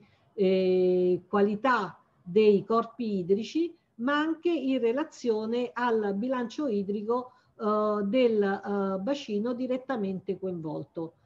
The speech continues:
Naturalmente, eh, in tutta questa serie di analisi, eh, si possono, si può fare riferimento alle diverse linee guida,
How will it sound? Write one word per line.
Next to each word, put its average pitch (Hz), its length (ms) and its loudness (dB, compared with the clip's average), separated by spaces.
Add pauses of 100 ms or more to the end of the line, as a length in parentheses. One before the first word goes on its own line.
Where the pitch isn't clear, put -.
(140)
Naturalmente, 269 1080 0
eh, 208 400 0
in 208 140 -4
tutta 320 340 -2
questa 220 300 -4
serie 233 280 -2
di 233 80 -4
analisi, 262 880 -6 (220)
eh, 208 800 2
si 208 160 -8
possono, 226 400 -6
si 220 160 -10
può 254 120 -4
fare 269 300 -2
riferimento 233 680 -4
alle 208 160 -2
diverse 254 440 -4
linee 202 300 -2
guida, 202 560 -4